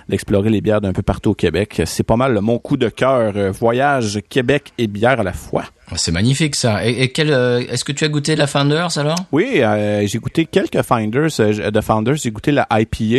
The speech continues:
Speaker 1: A et, euh, dans mon frigo ici, j'ai, euh, pas encore ouvert, euh, la bière que vous avez parlé avec, euh, euh, Monsieur Siri. En fait, j'ai aussi une Founders,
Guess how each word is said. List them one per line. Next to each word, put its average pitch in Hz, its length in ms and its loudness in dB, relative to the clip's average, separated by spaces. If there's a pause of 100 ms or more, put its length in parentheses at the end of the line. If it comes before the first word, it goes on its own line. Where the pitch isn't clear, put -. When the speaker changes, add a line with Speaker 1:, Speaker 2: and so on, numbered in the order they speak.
(120)
Speaker 1:
A 208 40 -4 (360)
et, 131 280 2
euh, 104 160 0
dans 120 100 2
mon 160 160 0
frigo 156 400 -2
ici, 175 300 -2
j'ai, 117 320 2
euh, 95 280 0
pas 147 100 -2
encore 131 340 0
ouvert, 117 360 0
euh, 98 60 2
la 95 160 2
bière 131 340 0
que 104 80 0
vous 98 140 0
avez 98 140 2
parlé 117 240 2
avec, 104 320 -2
euh, 95 260 4 (320)
euh, 98 60 2
Monsieur 104 240 2
Siri. 131 340 0
En 127 60 2
fait, - 200 -2
j'ai 117 120 0
aussi 120 280 0
une 131 240 2
Founders, 123 460 0